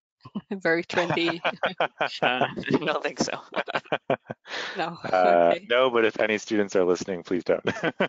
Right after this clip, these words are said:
Speaker 1: <laughs> Thank you. No, fantastic. Um, thank you, audience, the audience, for the fantastic, uh, questions that were sent.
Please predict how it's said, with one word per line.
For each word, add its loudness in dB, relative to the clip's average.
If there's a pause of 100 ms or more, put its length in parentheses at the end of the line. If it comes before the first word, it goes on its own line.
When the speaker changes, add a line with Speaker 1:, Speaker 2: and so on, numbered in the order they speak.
(600)
Speaker 1:
<laughs> -4
Thank -6
you. -4
No, -10
fantastic. -6
Um, -2
thank -2
you, 4
audience, 0
the 2
audience, 0
for -2
the 0
fantastic, -6
uh, 0
questions -6
that -6
were -2
sent. -6